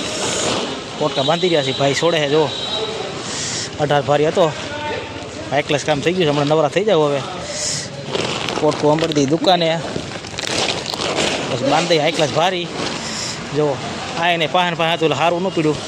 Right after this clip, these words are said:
હાઈ ક્લાસ કામ બની ગયું, કાંટો કરી. તો કાલે જાઓ. નવરા થઈ ગયા છીએ હાવ.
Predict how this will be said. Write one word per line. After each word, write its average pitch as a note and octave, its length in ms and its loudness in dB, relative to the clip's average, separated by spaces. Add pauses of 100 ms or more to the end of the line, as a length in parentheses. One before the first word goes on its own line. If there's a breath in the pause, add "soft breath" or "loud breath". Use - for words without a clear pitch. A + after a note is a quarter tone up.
(120)
હાઈ C3+ 140 4
ક્લાસ D#3 220 -2
કામ D3+ 160 0
બની F3 160 2
ગયું, D#3 200 2
કાંટો D3+ 200 0
કરી. F#3 180 2
તો D#3 260 -6
કાલે G3 240 0
જાઓ. G#3+ 340 2 (680 loud breath)
નવરા E3 220 0
થઈ F3 180 -2
ગયા G3+ 160 2
છીએ E3 140 -4
હાવ. D#3+ 300 0